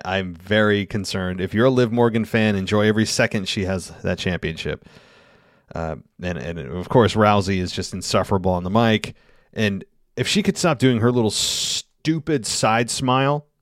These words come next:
after every sentence that she whispers into the mic 'cause she can't put her mouth on the mic, like, she has to step. Listen, guys, this is how Ronda Rousey cuts a promo. Hope you're ready. "And Natalya, I'm, I,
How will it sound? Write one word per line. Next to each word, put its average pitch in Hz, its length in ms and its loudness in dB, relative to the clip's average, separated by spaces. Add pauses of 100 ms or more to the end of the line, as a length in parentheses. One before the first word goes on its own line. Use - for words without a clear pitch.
(380)
after 127 300 0
every 165 240 4
sentence 147 460 0
that 127 160 2
she 120 240 2
whispers 110 500 2
into 110 160 -4
the 101 80 -4
mic 104 240 2
'cause 107 140 -2
she - 160 -4
can't - 440 6
put 113 160 12
her 110 160 12
mouth 101 440 6
on 107 140 0
the 104 60 2
mic, 101 480 2 (220)
like, - 160 -6
she 110 160 -2
has 107 300 -2
to 101 260 6 (460)
step. - 320 -6 (260)
Listen, 120 400 -4
guys, 92 320 2
this 104 240 0
is 143 80 0
how 135 100 4
Ronda 110 280 6
Rousey 98 280 4
cuts 92 160 0
a - 60 0
promo. 76 440 -2
Hope - 180 -4
you're 87 80 0
ready. 78 220 0 (1200)
"And 113 140 -14
Natalya, 120 580 -12
I'm, 139 460 -14 (180)
I, 120 140 -14